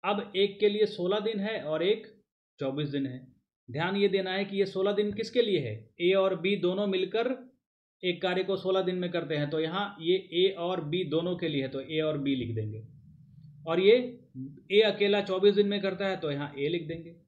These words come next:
अब क्या करेंगे, Time लिख दिया हमने, time का एलसीएम निकालना है, सोलह और चौबीस का एलसीएम कितना होगा, अड़तालीस, फ़ोर्टी एट। एलसीएम निकालना आता है, अगर नहीं आता है तो एलसीएम, एचसीएफ़ जब हम पढ़ेंगे उसका short तरीका भी बताएंगे एलसीएम निकालने के लिए कैसे निकालते हैं, एचसीएफ़ कैसे निकालते हैं।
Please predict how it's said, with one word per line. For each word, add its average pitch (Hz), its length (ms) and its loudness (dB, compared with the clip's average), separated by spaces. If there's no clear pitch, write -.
अब 175 100 -2
क्या 208 180 2
करेंगे, 208 340 0
Time 202 400 -2
लिख 208 180 2
दिया 226 160 2
हमने, 226 160 -4
time 190 300 -2
का 196 140 2
एलसीएम 185 280 0
निकालना 208 360 -2
है, 208 80 -4
सोलह 196 260 -2
और 196 160 0
चौबीस 185 300 -2
का 190 120 -2
एलसीएम 202 300 -2
कितना 208 240 -4
होगा, 156 240 -2
अड़तालीस, 139 600 -4
फ़ोर्टी 151 300 -2
एट। 160 220 0
एलसीएम 143 320 -4
निकालना 175 360 -2
आता 180 220 -2
है, 190 140 -2
अगर 143 200 -2
नहीं 180 180 -2
आता 185 220 -2
है 190 120 0
तो 185 180 -4
एलसीएम, 151 420 -4
एचसीएफ़ 180 300 -2
जब 175 140 -2
हम 175 160 -4
पढ़ेंगे 180 340 -2
उसका 185 240 -4
short 170 320 -4
तरीका 170 260 -2
भी 180 100 0
बताएंगे 180 420 -4
एलसीएम 170 320 -4
निकालने 175 380 -4
के 175 100 -4
लिए 185 120 -2
कैसे 170 240 -4
निकालते 170 400 -4
हैं, 175 100 -4
एचसीएफ़ 170 280 -6
कैसे 165 240 -6
निकालते 165 380 -4
हैं। 202 220 -8